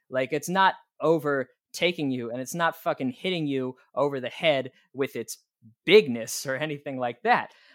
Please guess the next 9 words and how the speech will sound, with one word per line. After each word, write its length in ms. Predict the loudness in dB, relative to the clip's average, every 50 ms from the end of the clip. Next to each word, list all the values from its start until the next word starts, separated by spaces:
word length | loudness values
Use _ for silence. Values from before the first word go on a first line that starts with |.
| -16 -4 0
Um, 320 | 0 2 2 0 -2 -6 _ _ _ _ _ _ _ _ _ _ _ -2
and 180 | -2 0 0 2
this 220 | 0 0 -2 -2 -6
is, 240 | -6 -8 -8 -10 -10
you 120 | -8 -6
know, 200 | -4 -4 -4 -4
an 220 | -6 -6 -6 -6 -8
effect 420 | -8 -10 -6 -6 -6 -6 -8 -14 -14 -8
from 360 | -6 -6 -4 -6 -8 -12 -14